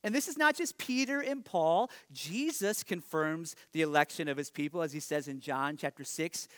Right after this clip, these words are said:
verse forty-four, "No one comes unless the Father draws him." John six, verse thirty-seven, "All who the Father gives me, I will never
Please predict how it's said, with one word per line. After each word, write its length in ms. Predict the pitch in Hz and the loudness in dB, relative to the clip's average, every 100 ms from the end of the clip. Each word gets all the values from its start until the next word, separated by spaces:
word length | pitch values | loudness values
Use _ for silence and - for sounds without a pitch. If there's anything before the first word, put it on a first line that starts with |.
| - _ | -20 _
verse 220 | 151 160 | -2 -2
forty-four, 720 | - 151 151 151 147 139 156 208 _ _ _ _ | -2 -2 -2 -4 -6 -4 -2 -4 _ _ _ _
"No 240 | 143 165 208 | 0 2 4
one 260 | 247 269 | 2 0
comes 500 | 247 202 147 165 185 - | 0 2 2 0 -8 -6
unless 300 | 151 156 - | -2 -2 -2
the 80 | 160 | -6
Father 680 | - 170 160 160 175 185 _ _ - | 2 8 8 8 2 -4 _ _ -20
draws 460 | 127 156 190 202 - | 0 4 4 2 -4
him." 260 | 139 98 - _ _ _ _ _ _ _ - | -8 -10 -18 _ _ _ _ _ _ _ -4
John 260 | 143 156 | 2 2
six, 300 | 156 196 190 | 2 0 0
verse 240 | - 180 - | 0 -2 2
thirty-seven, 680 | 185 180 - 208 156 131 - _ _ _ | 2 2 2 2 2 -2 -6 _ _ _
"All 400 | 151 175 240 285 | 2 6 6 6
who 180 | 277 277 | 4 2
the 120 | 220 | 2
Father 580 | 190 - 202 202 180 170 | -2 2 6 6 4 -2
gives 560 | 147 135 240 294 247 - | -6 -4 -2 -2 -6 -8
me, 440 | 165 151 180 220 _ _ _ _ _ _ - | -6 -4 -4 -6 _ _ _ _ _ _ 2
I 240 | 156 175 | 8 8
will 260 | 190 175 170 | 6 2 0
never 680 | 165 202 226 160 147 147 | 0 2 2 2 0 0